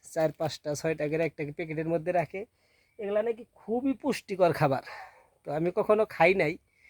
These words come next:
শুনছি সৌদি আরবদের, আহ, অনেকের কাছে এগুলা খুবই প্রিয়, খুবই নাকি পুষ্টি।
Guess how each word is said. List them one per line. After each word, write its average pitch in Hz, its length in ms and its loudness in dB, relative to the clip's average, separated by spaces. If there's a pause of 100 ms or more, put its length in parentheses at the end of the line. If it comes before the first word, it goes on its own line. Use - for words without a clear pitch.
(280)
শুনছি 196 520 -4
সৌদি 196 320 -4
আরবদের, 180 920 -2
আহ, 139 320 -4 (100)
অনেকের 208 380 2
কাছে 180 280 2
এগুলা 170 200 4
খুবই 175 380 2
প্রিয়, 170 240 2 (580)
খুবই 180 300 0
নাকি 208 300 4
পুষ্টি। 196 600 -4